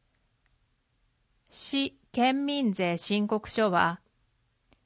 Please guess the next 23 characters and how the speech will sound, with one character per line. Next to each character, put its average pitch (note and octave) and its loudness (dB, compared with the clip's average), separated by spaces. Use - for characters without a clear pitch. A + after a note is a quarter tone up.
申 C#4 -2
告 C#4 0
会 B3 2
場、 F3 -6
税 G#3+ 2
務 A3 0
課、 G3 0
一 G#3+ 0
階 A#3 0
十 C4 0
七 C#4+ 2
番 C#4 4
窓 C4 2
口、 - -8
各 C4+ 0
支 A#3 -4
所 F3+ -4
窓 F#3+ 2
口、 - -10
ま G#3+ 2
た A#3 2
は F#3 2
市 - -4